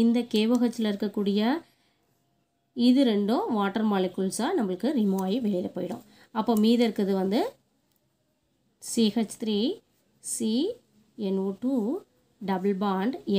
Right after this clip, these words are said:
என் ஓ கே. இது வந்து என்ன நிறம் அப்படின்னு பார்த்தோன்னா, நம்மளுக்கு வந்து சிவப்பு நிறம் கிடைக்குது,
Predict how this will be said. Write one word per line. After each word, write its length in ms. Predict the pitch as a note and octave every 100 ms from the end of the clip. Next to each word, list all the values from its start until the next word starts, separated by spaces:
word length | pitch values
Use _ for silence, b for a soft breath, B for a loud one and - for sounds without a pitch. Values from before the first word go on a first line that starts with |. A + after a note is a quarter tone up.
| F#3
என் 180 | F#3 C#4 G4+ _ _ _ _ _ _ -
ஓ 180 | A3+ A#3+ G#4 - _ -
கே. 100 | F#3 - _ _ _ _ C#4
இது 80 | C4+
வந்து 160 | G3+ A#3+ F4 G3+
என்ன 180 | G#3 A3
நிறம் 220 | G3 G3+ F#3
அப்படின்னு 280 | F#3 F#3+ F#3+
பார்த்தோன்னா, 300 | F3 F3 F#3 E4+
நம்மளுக்கு 340 | A#3 F#3 F#3
வந்து 140 | F3+ D#4+ - - B B B _ _ _ _ _ _ _ _ _ _ _ _ _ _ _ _ _ _ _ _ _ _ -
சிவப்பு 640 | - C#4+ C4+ D4+ - D#4+ B4+ - _ _ _ _ _ _ _ _ _ _ _ _ _ _ _ _ _ _ _ _ _ _ -
நிறம் 340 | G#3 G3 D4+ F4+
கிடைக்குது, 360 | F3 - -